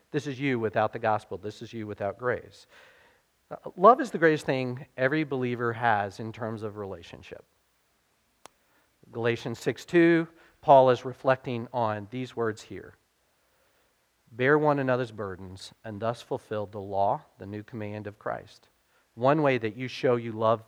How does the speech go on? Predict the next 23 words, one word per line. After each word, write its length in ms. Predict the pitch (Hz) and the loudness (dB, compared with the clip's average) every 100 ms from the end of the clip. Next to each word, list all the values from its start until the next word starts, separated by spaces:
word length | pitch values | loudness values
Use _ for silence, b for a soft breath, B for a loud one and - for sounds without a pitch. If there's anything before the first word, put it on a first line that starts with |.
| _ | _
each 220 | 120 - | -18 -6
other 200 | 120 113 | -6 -4
the 100 | 117 | -6
way 160 | 110 107 | -4 0
I've 160 | 107 107 | -2 0
loved 260 | 113 101 | -4 -4
you," 300 | 117 180 240 b b b b _ | -6 -4 -6 b b b b _
Jesus 400 | 131 135 143 143 | -6 -4 -6 -4
is 120 | 135 | -4
saying, 400 | 147 147 147 147 | -2 0 -2 -2
"is 480 | 135 120 117 110 - _ _ _ _ _ _ - | 0 0 0 -4 -18 _ _ _ _ _ _ -14
you 100 | 110 | 0
bear 180 | 120 | 2
one 200 | 117 120 | 2 -2
another's 280 | 120 120 120 | -2 -4 -4
burdens." 600 | 120 123 107 90 98 _ _ _ _ _ _ _ _ _ _ _ _ _ _ - | -4 -4 -4 -12 -20 _ _ _ _ _ _ _ _ _ _ _ _ _ _ -12
Think 160 | 151 | -6
about 240 | 131 110 - | 0 0 0
that 180 | 127 | -6
sometimes. 480 | - 90 - - _ _ _ _ _ _ _ _ _ _ _ _ _ _ _ _ _ _ | -8 -18 -18 -20 _ _ _ _ _ _ _ _ _ _ _ _ _ _ _ _ _ _
I 120 | 120 139 | -2 -2
can't 340 | 175 170 135 | -2 -4 0
fix 440 | 147 117 - - | -2 -2 -10 -18